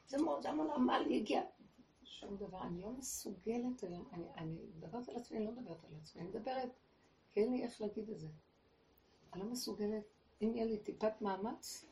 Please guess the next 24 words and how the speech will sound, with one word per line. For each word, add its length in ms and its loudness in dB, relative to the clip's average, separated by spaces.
אני 180 -2
לא 60 -6
מסוגלת 400 -6
לחיות. 460 -10
אז 160 -2
איך 240 -2
אני, 260 -2
אבל 200 0
המוח, 400 0
ברגע 240 4
שהוא 200 -2
נפתח 340 0
לי, 120 4
שיא 300 6
המאמץ 540 4
והעומס 640 0
והבהלה 540 6
והחרדה, 560 2
נראה 240 4
לי 120 4
הר, 320 8
החיים 380 8
זה 200 4
הר. 220 6